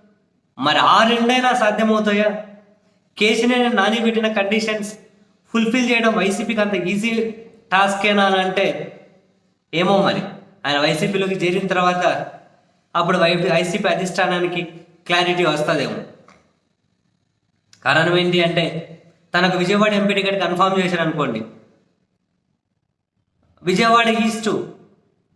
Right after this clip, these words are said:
వాళ్ళ కూతురు శ్వేతకు అడుగుతారు. మరి ఈస్ట్ నుంచి టికెట్ ఆశిస్తున్నటువంటి ప్రస్తుత ఆయన ఏం కావాలి? ఆయనకి ఎక్కడ అడ్జస్ట్ చేస్తారు? And మైలవరం టికెట్ కూడా తనకు సన్నిహితంగా ఉన్న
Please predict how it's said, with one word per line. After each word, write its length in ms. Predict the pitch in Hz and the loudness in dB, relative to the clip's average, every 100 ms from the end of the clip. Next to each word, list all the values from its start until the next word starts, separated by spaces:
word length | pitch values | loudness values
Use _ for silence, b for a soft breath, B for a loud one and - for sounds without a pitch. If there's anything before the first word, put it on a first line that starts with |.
| _ - | _ -2
వాళ్ళ 160 | 185 196 | 2 2
కూతురు 680 | 226 226 226 214 214 - - | 2 0 0 0 -2 -8 -10
శ్వేతకు 460 | 190 202 202 202 | -2 0 2 2
అడుగుతారు. 640 | 196 190 185 180 170 - - - _ _ _ _ _ _ _ _ | 2 2 2 -2 -4 -10 -18 -20 _ _ _ _ _ _ _ _
మరి 260 | 202 196 220 | 0 2 2
ఈస్ట్ 180 | 220 233 | 0 -2
నుంచి 260 | 233 233 | -2 0
టికెట్ 260 | 226 220 220 | 0 0 2
ఆశిస్తున్నటువంటి 680 | 208 220 214 202 202 196 196 | 0 0 -4 -4 -2 -2 -2
ప్రస్తుత 380 | 180 180 202 | -2 -4 -2
ఆయన 140 | 202 196 | 0 2
ఏం 180 | 190 190 | 0 0
కావాలి? 480 | 185 185 180 180 - - - _ _ _ _ _ - | 2 2 0 -4 -8 -18 -20 _ _ _ _ _ -2
ఆయనకి 220 | 160 175 | -2 0
ఎక్కడ 180 | 165 190 | 0 0
అడ్జస్ట్ 320 | 190 190 180 | 0 0 -2
చేస్తారు? 640 | 185 - 180 175 - - _ _ _ _ _ _ _ _ _ _ _ _ _ _ 185 | -4 -2 -4 -4 -12 -20 _ _ _ _ _ _ _ _ _ _ _ _ _ _ 0
And 220 | 214 220 214 | 2 4 2
మైలవరం 520 | 196 208 226 226 220 | 2 2 2 2 0
టికెట్ 340 | 220 220 220 | -2 -2 -2
కూడా 400 | 214 208 214 208 - - _ _ _ 190 | 0 2 0 -2 -10 -20 _ _ _ -2
తనకు 440 | 190 196 202 196 | 2 2 2 0
సన్నిహితంగా 580 | 190 190 202 208 208 202 | 0 0 0 0 2 4
ఉన్న 400 | 196 196 190 | 2 2 -2